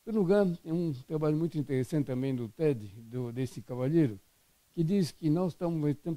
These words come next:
pa-, passando por um, uma, uma fase em que vai haver um declínio da morte e vai ser uma imortalidade a curto prazo. Ele fez uma avaliação assim ao longo dos séculos sobre o, a perspectiva de vida ao nascer. Em mil e setecentos era de vinte e cinco anos, por aí.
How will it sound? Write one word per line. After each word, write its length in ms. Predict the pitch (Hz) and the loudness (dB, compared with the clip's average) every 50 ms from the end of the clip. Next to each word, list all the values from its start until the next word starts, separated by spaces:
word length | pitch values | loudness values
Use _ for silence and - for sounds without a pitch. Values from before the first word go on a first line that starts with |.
| - - | -4 -4
pa-, 100 | 151 139 | -6 -6
passando 460 | 151 - - 139 120 - 185 175 151 | -6 -4 -4 -4 -2 0 -2 -2 -2
por 140 | - 143 143 | -2 -2 -2
um, 220 | 135 135 135 139 127 | 0 0 -2 -4 -6
uma, 360 | 135 135 143 135 127 123 123 | -6 -2 0 0 0 0 -2
uma 180 | 110 123 135 127 | -2 -2 -4 -4
fase 400 | - - 151 156 165 156 131 147 | -2 2 4 4 4 4 4 2
em 60 | 139 | 2
que 120 | 120 - 135 | 2 0 -2
vai 160 | 120 139 143 | -2 0 0
haver 140 | 135 139 160 | 0 0 0
um 160 | 165 151 135 | 2 2 2
declínio 560 | 127 131 123 - - 156 170 180 170 151 139 | 2 0 0 2 4 4 4 6 6 4 2
da 100 | 127 120 | 2 0
morte 540 | 113 120 147 170 180 165 - - 170 151 - - _ _ _ _ | 0 2 2 2 2 0 0 -2 -2 -4 -4 -6 _ _ _ _
e 100 | - 147 | -2 2
vai 140 | 135 143 139 | 2 2 2
ser 160 | 135 - 190 | 2 2 2
uma 180 | 165 151 139 151 | 4 4 4 4
imortalidade 960 | 180 190 190 175 160 139 - - 156 147 139 131 123 139 147 156 156 143 | 4 6 6 6 6 4 4 2 2 4 4 4 4 2 2 4 4 4
a 60 | 139 123 | 4 4
curto 360 | - - 147 143 - - 127 | 6 4 4 4 6 4 0
prazo. 460 | 101 127 123 113 98 98 - - - _ _ _ _ _ _ _ - | 2 4 2 2 2 0 -4 -12 -20 _ _ _ _ _ _ _ 4
Ele 160 | 160 165 170 | 6 8 8
fez 240 | 165 175 175 170 156 | 8 8 8 8 8
uma 140 | 147 139 | 8 6
avaliação 600 | 135 123 135 139 135 131 123 120 - 156 143 139 131 | 4 2 2 4 4 4 4 4 2 2 2 2 2
assim 280 | 123 113 - - 147 | 0 -2 -2 0 2
ao 140 | 143 135 127 | 2 2 2
longo 340 | 127 135 143 143 139 127 127 | 2 2 4 2 2 0 -2
dos 180 | 107 117 113 - | -2 -4 -6 -4
séculos 580 | - - 156 151 147 - - 147 147 139 - - _ _ _ _ _ | 2 4 4 4 4 2 0 0 0 0 -2 -6 _ _ _ _ _
sobre 260 | _ - 147 139 131 | _ 2 4 6 6
o, 140 | 127 120 - - | 6 4 2 -2
a 200 | - 139 127 120 | -6 -4 -2 -2
perspectiva 720 | - - _ 165 139 - - 151 131 - - 175 151 139 139 | -4 0 _ 2 2 4 2 0 -2 0 -2 0 2 2 2
de 140 | 127 120 117 | 2 2 2
vida 280 | 117 151 156 135 131 | 4 4 4 4 4
ao 120 | 120 113 117 | 2 2 2
nascer. 480 | 123 120 107 - - 165 151 120 - - _ _ _ _ _ _ _ _ _ _ _ | 0 0 0 4 6 6 6 6 4 -2 _ _ _ _ _ _ _ _ _ _ _
Em 140 | 151 147 143 | 4 6 6
mil 180 | 147 165 185 160 | 8 6 6 6
e 80 | 165 147 | 4 4
setecentos 680 | - - 139 117 - - - - 165 170 165 156 - - | 4 2 0 0 -2 -6 0 2 4 4 4 4 0 -2
era 220 | 151 143 151 147 | 0 2 2 2
de 260 | 135 127 127 123 123 | 2 0 0 0 0
vinte 220 | 117 120 135 135 - | 0 0 0 0 0
e 40 | |
cinco 420 | - - 143 143 135 113 - 123 127 | -2 0 2 2 2 2 2 2 4
anos, 320 | 143 147 139 127 117 107 | 6 6 4 4 2 -2
por 160 | - _ 123 | -6 _ -6
aí. 240 | 131 139 156 151 131 | -2 0 0 0 0